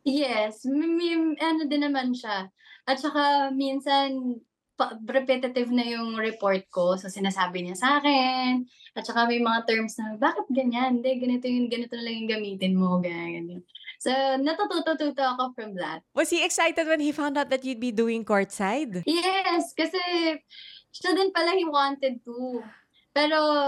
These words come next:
Speaker 1: sa ibang hosting siya napunta. Siguro kasi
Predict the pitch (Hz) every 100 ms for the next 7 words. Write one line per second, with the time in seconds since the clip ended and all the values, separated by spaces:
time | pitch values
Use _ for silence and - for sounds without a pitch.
0 | 262 240 - 247 320 262 285 254 294 277
1 | 269 269 262 262 254 254 254 247 214 214
2 | - 190 185 180 196 277 254 277 277 285